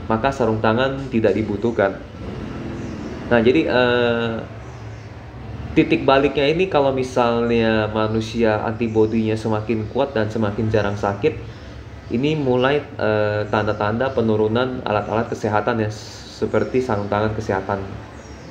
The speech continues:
yang diproduksi oleh Max Dynamics Indonesia.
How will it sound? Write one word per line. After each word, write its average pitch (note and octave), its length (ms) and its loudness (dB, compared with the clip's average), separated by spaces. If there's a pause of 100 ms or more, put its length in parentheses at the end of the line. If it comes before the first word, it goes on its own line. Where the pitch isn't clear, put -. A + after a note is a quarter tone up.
(120)
yang A2 160 4
diproduksi G#2 1040 0
oleh A2 240 4
Max A#2 320 0
Dynamics G#2+ 640 -2
Indonesia. G2 560 -2